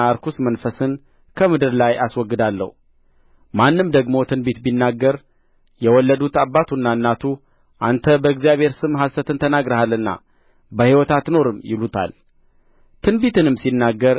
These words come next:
የወለዱት አባቱና እናቱ ይወጉታል። በዚያም ቀን ነቢያቱ ሁሉ ትንቢትን ሲናገሩ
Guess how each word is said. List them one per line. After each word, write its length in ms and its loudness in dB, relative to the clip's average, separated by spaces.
የወለዱት 580 0
አባቱና 520 -2
እናቱ 320 -2
ይወጉታል። 480 0
በዚያም 460 2
ቀን 260 2
ነቢያቱ 440 2
ሁሉ 220 -2
ትንቢትን 440 -2
ሲናገሩ 600 0